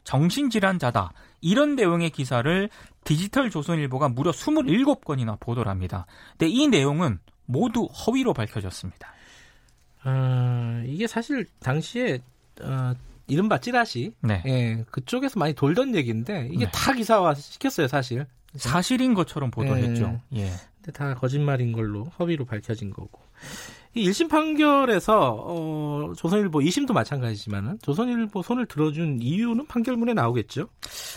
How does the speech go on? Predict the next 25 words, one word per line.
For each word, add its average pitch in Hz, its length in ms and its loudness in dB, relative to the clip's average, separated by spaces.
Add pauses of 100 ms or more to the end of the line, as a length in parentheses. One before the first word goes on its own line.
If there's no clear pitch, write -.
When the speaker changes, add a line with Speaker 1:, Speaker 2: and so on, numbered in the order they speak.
(220)
Speaker 1:
그 - 80 -8
사실 220 300 0
이 180 240 2 (240)
판결문을 294 500 2
제가 131 220 0
이번에 131 220 0
다시 - 240 -4
봤거든요. 131 500 -2 (100)
Speaker 2:
네. 139 320 0 (600)
Speaker 1:
근데 175 100 0
언론의 254 600 4
기본, 139 400 0
기본 214 320 2
중의 262 260 0
기본을 170 400 -2
지적하는 147 560 -2
내용이기 143 460 2
때문에 123 380 0
다시 - 300 -2
읽어보면서도 147 640 0
부끄럽다는 131 560 -2
<laughs> - 0 -
생각을 127 420 -2
했는데요. 101 460 0
Speaker 2:
네. 120 320 0